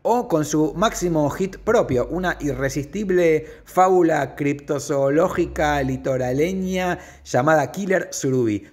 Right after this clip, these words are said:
Todos los links los dejo acá abajo, claro. Bueno, y tuvo también, eh, una experiencia solista como cantautor con dos discos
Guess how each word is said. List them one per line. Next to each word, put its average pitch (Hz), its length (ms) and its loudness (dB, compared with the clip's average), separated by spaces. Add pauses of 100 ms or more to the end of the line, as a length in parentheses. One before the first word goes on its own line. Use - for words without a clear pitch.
(100)
Todos 208 240 6
los 147 120 4
links 180 380 0
los 120 180 -4
dejo 139 360 -2
acá 117 180 -6
abajo, 98 380 -6
claro. 90 320 -4 (340)
Bueno, 156 180 6
y 160 60 2
tuvo 233 220 4
también, 220 360 0
eh, 175 300 2
una 208 140 -4
experiencia 202 520 -4
solista 170 380 -2
como 143 180 -2
cantautor 143 540 2
con 165 180 -6
dos 220 200 0
discos 220 400 -4